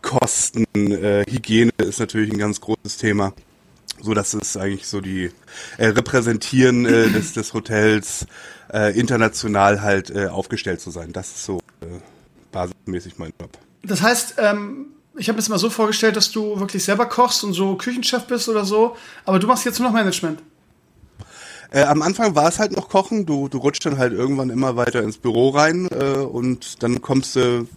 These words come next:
Speaker 1: da nur noch, ich sag mal, not-, notmäßig raus. Also ich versuch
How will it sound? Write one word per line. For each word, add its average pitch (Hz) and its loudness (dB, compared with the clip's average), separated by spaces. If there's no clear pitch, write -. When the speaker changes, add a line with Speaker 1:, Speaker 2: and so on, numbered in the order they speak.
Speaker 1:
da 117 0
nur 113 2
noch, - -2
ich 127 -14
sag 117 0
mal, 113 4
not-, 117 4
notmäßig 113 2
raus. 107 4
Also 123 4
ich 135 2
versuch 135 4